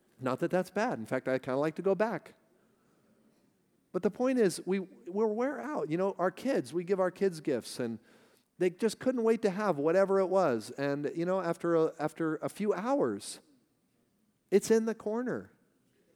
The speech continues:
And it's just collecting dust sometimes. Or a car, or a house, or that vacation place, or whatever.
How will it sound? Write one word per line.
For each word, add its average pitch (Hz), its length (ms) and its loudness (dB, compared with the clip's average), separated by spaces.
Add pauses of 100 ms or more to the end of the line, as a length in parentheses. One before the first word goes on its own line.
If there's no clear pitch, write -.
(840)
And 185 140 0
it's 196 160 -2
just 190 220 0
collecting 185 500 0
dust 220 340 -4
sometimes. - 580 -12 (840)
Or 170 200 4
a 220 60 -2
car, 220 600 -6 (340)
or 180 140 0
a 214 40 -2
house, 196 520 -6
or 156 80 -4
that 185 160 -2
vacation 196 500 -6
place, 123 260 -6
or 170 60 -6
whatever. 190 420 -2